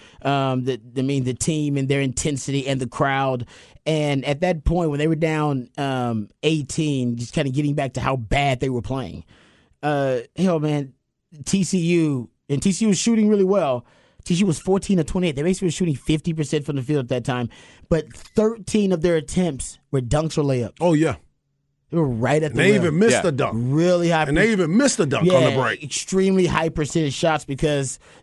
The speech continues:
Speaker 1: Texas, the rotations and their defensive intensity
Speaker 2: Yep.
Speaker 1: that we were talking about they had late in the game, they did not have that early.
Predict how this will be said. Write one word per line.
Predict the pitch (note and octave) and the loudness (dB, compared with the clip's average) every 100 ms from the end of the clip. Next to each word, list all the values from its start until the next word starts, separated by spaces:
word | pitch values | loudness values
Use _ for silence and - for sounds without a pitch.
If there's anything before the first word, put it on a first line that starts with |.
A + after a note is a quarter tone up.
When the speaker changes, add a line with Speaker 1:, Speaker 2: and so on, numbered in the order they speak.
| _ | _
Speaker 1:
Texas, | - D#3+ - E3 C#3+ | -2 -2 -2 -4 0
the | |
rotations | D3 C#3+ B2 F3 D#3+ E3 D#3+ D#3 D3+ C#3+ D3+ | 0 0 0 -2 -2 0 0 0 -2 -2 -4
and | D3+ C#3 C3+ C3 B2+ A#2+ | -2 0 0 0 -2 -2
their | C3+ D3 D3 C#3 B2+ - - | 0 2 2 0 -2 -6 -6
defensive | A#2+ G3 F3 F3+ D3 D3+ | 0 2 2 0 -2 -2
intensity | D3+ C3 F3+ D#3 D3+ C#3+ | -2 -2 -4 -2 -2 0
Speaker 2:
Yep. | |
Speaker 1:
that | C3+ | 0
we | D3+ | 0
were | C#3 | 0
talking | D#3 C#3+ | 0 -2
about | C#3+ C3+ C#3+ | -2 -2 0
they | |
had | C#3+ C#3+ | -2 -2
late | C3 D3 D#3 | -2 -4 -4
in | C#3 | -4
the | B2+ | -2
game, | C#3 C3+ B2+ - - | -2 -2 -6 -8 -4
they | C#3 | -2
did | B2 | -2
not | C#3 D#3 C3 | 0 0 0
have | D3 C3 | 0 0
that | C3+ C3 | -2 -2
early. | D3 C#3+ C3+ A#2+ A#2 | -2 0 0 -2 -4